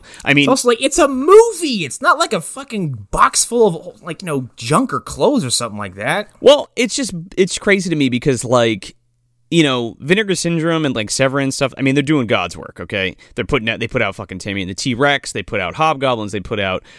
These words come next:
Speaker 1: um, Demonoid, all these fucking old, um, movies that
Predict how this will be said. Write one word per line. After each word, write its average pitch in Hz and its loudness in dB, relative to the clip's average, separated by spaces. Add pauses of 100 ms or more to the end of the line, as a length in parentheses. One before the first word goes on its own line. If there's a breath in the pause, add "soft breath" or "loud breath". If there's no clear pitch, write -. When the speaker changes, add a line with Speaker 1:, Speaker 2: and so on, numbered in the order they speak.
(180 loud breath)
Speaker 1:
um, 92 -6
Demonoid, 143 2
all 202 4
these 240 -4
fucking 165 -4 (100)
old, 143 2 (220)
um, 98 -2 (760)
movies 117 0
that 107 -2